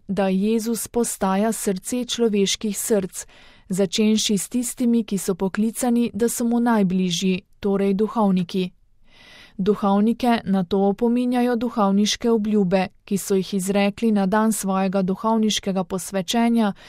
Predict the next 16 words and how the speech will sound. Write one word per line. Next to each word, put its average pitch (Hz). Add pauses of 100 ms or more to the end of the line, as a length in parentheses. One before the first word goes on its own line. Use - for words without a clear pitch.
(260)
in 214
jih 214
vsako 247
leto 202
na 196
Veliki 190
četrtek 240
obnavljajo 214
pri 226
krizmeni 190
maši. 185 (880)
Celo 214
opustitve, 220 (100)
omejitve 208
in 185
slabosti 208